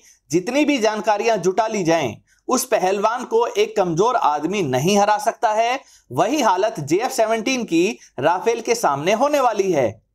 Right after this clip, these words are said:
इसी कारण इंडियन एयरफोर्स को टर्की में हो रही इस एयर एक्सरसाइज को लेकर कोई टेंशन नहीं हो रही है। पाकिस्तान को भी जेएफ़ सेवनटीन की सच्चाई पता है, इसलिए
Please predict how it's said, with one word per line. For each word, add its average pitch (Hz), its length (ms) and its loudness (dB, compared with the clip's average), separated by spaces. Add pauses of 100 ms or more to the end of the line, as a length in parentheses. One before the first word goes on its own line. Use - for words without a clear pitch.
इसी 277 280 0
कारण 240 320 -2
इंडियन 233 400 -2
एयरफोर्स 214 580 0
को 196 220 0
टर्की 220 460 -4
में 269 120 -2
हो 220 200 0
रही 202 420 0 (240)
इस - 220 -4 (140)
एयर 254 220 2
एक्सरसाइज 226 560 -2
को 226 120 0
लेकर 190 340 0
कोई 208 220 0
टेंशन 185 360 -2
नहीं 147 280 0
हो 220 120 2
रही 214 260 0
है। 226 220 0 (400)
पाकिस्तान 269 560 -2
को 247 200 0
भी 240 160 -2
जेएफ़ 180 300 0
सेवनटीन 214 540 -2
की 233 140 -4
सच्चाई 190 440 0 (120)
पता 190 240 0
है, 240 280 0 (360)
इसलिए 220 580 0